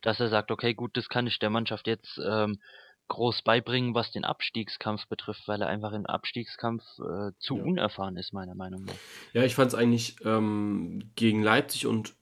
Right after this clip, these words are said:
Speaker 2: sechsundneun, also Hannover sechsundneunzig, fand's eigentlich okay. Waren ordentliche Spiele, aber nichts Überragendes, weil man eben meist über den Kampf gekommen ist.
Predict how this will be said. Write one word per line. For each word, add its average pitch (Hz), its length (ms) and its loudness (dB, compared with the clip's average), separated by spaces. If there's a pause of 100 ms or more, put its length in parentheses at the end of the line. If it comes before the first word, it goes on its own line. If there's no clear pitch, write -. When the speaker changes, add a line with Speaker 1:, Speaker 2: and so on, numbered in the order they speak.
(220)
Speaker 2:
sechsundneun, 110 680 4
also 98 220 0
Hannover 104 280 4
sechsundneunzig, 104 560 2
fand's 104 380 2 (100)
eigentlich 107 360 2
okay. 120 640 6 (420)
Waren 104 600 4
ordentliche 107 440 4
Spiele, 117 340 6
aber 107 140 6
nichts 107 180 0
Überragendes, 104 600 6
weil 101 80 6
man 98 100 4
eben 101 220 2
meist 104 320 4
über 101 80 2
den 95 120 4
Kampf 127 300 0
gekommen 113 360 4
ist. 113 280 2